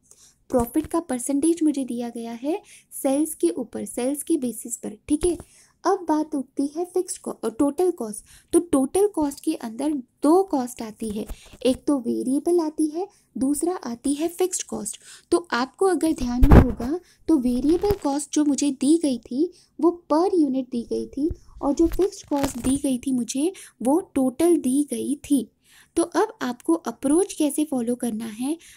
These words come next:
आपको क्या करना पड़ेगा? सबसे पहले, तो सबसे पहले अगर आप देखोगे, तो हमारा अप-, अप्रोच कुछ इस तरीके से रहेगा। हम क्या करेंगे, सबसे पहले तो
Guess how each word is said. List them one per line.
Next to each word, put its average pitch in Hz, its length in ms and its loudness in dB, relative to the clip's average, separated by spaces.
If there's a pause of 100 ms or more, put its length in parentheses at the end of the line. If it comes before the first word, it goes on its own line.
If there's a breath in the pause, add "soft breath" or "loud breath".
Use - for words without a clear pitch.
(140 loud breath)
आपको 262 380 0
क्या 311 220 0
करना 254 300 -4
पड़ेगा? 233 640 -6 (920)
सबसे 285 460 0
पहले, 233 400 -4 (380 soft breath)
तो 311 80 4
सबसे 302 380 -2
पहले 294 300 -2
अगर 277 380 -6
आप 262 200 -8
देखोगे, 240 720 -4 (340 loud breath)
तो 349 260 2 (380)
हमारा 262 400 0 (180)
अप-, 240 340 -6
अप्रोच 339 400 0
कुछ 349 280 -2
इस - 160 -6
तरीके 285 340 -2
से 277 140 -4
रहेगा। 240 480 -4 (340 loud breath)
हम 311 180 4
क्या 349 180 0
करेंगे, 294 400 -2
सबसे 320 360 -4
पहले 269 300 -4
तो 320 260 -2